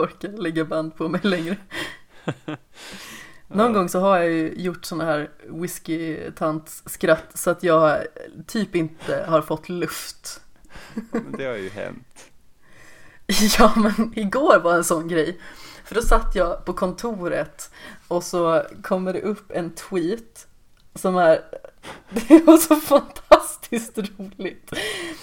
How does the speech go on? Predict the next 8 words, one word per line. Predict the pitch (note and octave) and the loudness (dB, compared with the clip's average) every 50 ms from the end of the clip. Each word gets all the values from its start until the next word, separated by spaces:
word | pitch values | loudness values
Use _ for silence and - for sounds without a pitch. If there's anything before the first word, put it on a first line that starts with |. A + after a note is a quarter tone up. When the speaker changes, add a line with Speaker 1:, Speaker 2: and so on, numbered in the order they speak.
| - A#3 - - - | -18 -18 -18 -18 -14
Speaker 1:
Då | E3+ F3 F3+ G#3+ | -8 0 4 4
är | G#3 G#3 | 6 6
det | F#3 F3+ | 4 2
så | - - | 2 2
här, | G3 F3+ F3+ E3 F3+ - - - - - - - - - - _ - _ _ _ - - _ - - - - - _ _ - _ _ - | 2 2 2 0 -4 -6 -12 -20 -20 -20 -20 -20 -20 -20 -20 _ -20 _ _ _ -20 -20 _ -20 -20 -20 -20 -20 _ _ -20 _ _ -6
en, | - F#3+ F#3 F3+ F3+ F3 F3 | -4 -2 -2 -2 -2 -4 -4
en | E3+ D#3+ D#3 - - - E3+ F3 F3 E3+ E3+ D#3+ D#3+ | -2 -2 -4 -4 -4 -6 -6 -4 -4 -6 -4 -6 -6
finsk | E3+ - - G3 F#3+ F#3 F3+ - | -6 -6 -6 -6 -6 -6 -8 -12